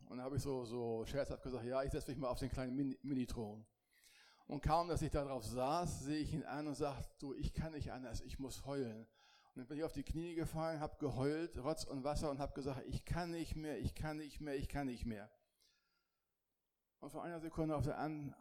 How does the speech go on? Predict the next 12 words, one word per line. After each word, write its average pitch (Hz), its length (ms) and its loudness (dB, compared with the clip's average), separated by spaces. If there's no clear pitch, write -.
von 139 160 0
einer 143 200 -14
Sekunde 139 300 -12
auf 135 60 -8
der 135 120 -6
anderen 131 220 -6
war 117 280 -6
Ruhe, 135 360 -6
Frieden. 120 260 -14
Ich - 160 -6
hatte 143 240 -8
völlig, 185 800 -2